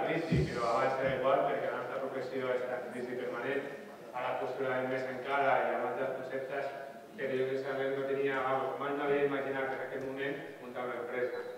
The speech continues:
Jo soc periodista i això de temes empresarials i de més,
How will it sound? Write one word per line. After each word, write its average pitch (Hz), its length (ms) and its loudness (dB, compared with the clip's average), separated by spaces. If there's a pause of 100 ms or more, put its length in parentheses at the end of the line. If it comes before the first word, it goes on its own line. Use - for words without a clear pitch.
(240)
Jo 107 120 -12
soc - 160 -10
periodista 123 640 0
i 120 60 0 (440)
això 123 140 -8
de 135 160 4
temes 135 240 0
empresarials 127 600 0
i 123 100 -4
de 123 80 -2
més, 131 240 -4